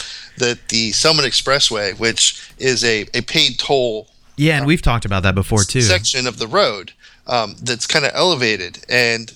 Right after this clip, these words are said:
Speaker 1: they, they close the lanes, and they'll have 'em, you know, the lanes go north-south, and then they'll, they'll close 'em and have 'em go south-north, depending upon the traffic. So it's a section of road that's easily segmented from the rest of the flow of traffic that's just there for, like,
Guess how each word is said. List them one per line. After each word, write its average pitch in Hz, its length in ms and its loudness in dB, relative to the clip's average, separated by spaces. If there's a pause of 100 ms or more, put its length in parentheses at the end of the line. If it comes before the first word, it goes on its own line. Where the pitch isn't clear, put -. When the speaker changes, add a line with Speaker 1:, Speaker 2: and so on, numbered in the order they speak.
Speaker 1:
they, 117 520 0 (1160)
they 127 160 2
close 175 460 0
the 151 100 -4
lanes, 131 480 0
and 127 140 -2
they'll 123 100 4
have 123 180 2
'em, 123 120 -10 (240)
you 131 100 -2
know, 117 140 0
the 117 140 0
lanes 123 280 4
go 131 100 2
north-south, 147 840 0 (360)
and 120 80 -10
then 120 160 -2
they'll, 107 220 -4
they'll 123 140 -6
close 123 360 2
'em 120 80 -2
and 113 100 -4
have 117 160 0
'em 113 60 -8
go 110 120 0
south-north, 131 760 0 (200)
depending 123 360 0
upon 110 280 -4
the 104 80 -12
traffic. - 460 0 (380)
So 143 180 2
it's 135 140 2
a 123 80 -2
section 156 380 2
of 113 100 -6
road 127 260 2
that's 113 220 -4
easily 120 360 -2
segmented 131 640 -2
from 117 140 -8
the 113 100 -2
rest 113 260 0
of 113 40 -10
the 104 80 -10
flow 113 240 -4
of 98 100 -8
traffic 107 500 0
that's 110 240 -2
just - 240 0
there 120 240 2
for, 113 240 -4
like, 98 340 -2